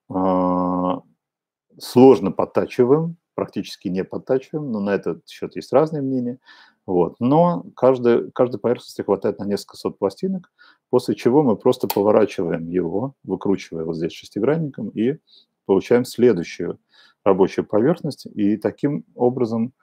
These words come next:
рабочих поверхностей у нас три на этом ноже. Вот. После чего этот нож надо покупать заново. Это такой расходный материал. Стоит он порядка семидесяти-восьмидесяти евро, но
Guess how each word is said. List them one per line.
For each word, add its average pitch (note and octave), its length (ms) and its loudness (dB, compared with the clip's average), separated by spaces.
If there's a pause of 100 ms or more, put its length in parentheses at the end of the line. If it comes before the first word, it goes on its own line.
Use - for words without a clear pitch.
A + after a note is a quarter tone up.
(260)
рабочих G#2 400 -2
поверхностей A2+ 460 4
у G2 80 -4
нас G2+ 200 0
три F#2 420 0 (640)
на F2+ 220 -2 (100)
этом F#2 180 -4
ноже. C#3 480 2 (540)
Вот. E2+ 260 -6
После B2 240 0
чего C#3 560 2 (240)
этот A2 300 -6
нож B2 260 -2
надо G#2+ 180 -4
покупать F2+ 400 -4
заново. F#2+ 540 -2
Это G#2 200 -6
такой F2 240 -6
расходный - 460 -2
материал. C#3 520 -2
Стоит - 320 -6
он F#2 120 -8
порядка F#2+ 340 -2
семидесяти-восьмидесяти F2 1200 -6 (560)
евро, C#3+ 420 6
но A#2 360 2